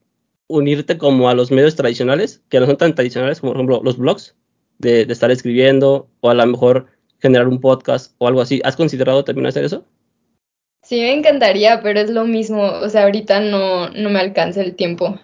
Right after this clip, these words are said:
Speaker 2: Sí me encantaría, sí, es como algo que me gustaría porque también me gusta redactar. Alguna vez tuve un trabajo haciendo algo parecido, pero sí, ahorita como que lo veo también muy lejano.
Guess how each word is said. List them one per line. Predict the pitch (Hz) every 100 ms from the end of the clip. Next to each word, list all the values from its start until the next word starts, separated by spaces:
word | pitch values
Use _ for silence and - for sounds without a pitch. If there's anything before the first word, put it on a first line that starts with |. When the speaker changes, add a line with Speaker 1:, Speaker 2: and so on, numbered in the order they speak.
| _
Speaker 2:
Sí | 233
me | 214
encantaría, | 208 214 202 170 190 185 185 185 190 196
sí, | _ - 202 190 185 - - - - _ _ _
es | -
como | 330 381
algo | 277 277 320
que | 302
me |
gustaría | 226 214 196 214
porque | 262 262
también | - 175 190 202 196 208
me | 226
gusta | 214 208 202 208
redactar. | 202 180 165 - 175 190
Alguna | 202 185 180 175
vez | 170 170
tuve | 175 170
un | 170
trabajo | - - - 180 175 - - - - - _
haciendo | 196 190 196 185 185
algo | 180 180
parecido, | 180 - - 226 220 202 285 - _ _ _
pero | 214 202 202 196 190 185 185
sí, | 190 214
ahorita | 208 196 202 208 214
como | 220 202 190
que | 185 175 175 196 -
lo | 202 190
veo | 185 185
también | 196 196 190
muy | 190 190 196
lejano. | 190 185 - 190 196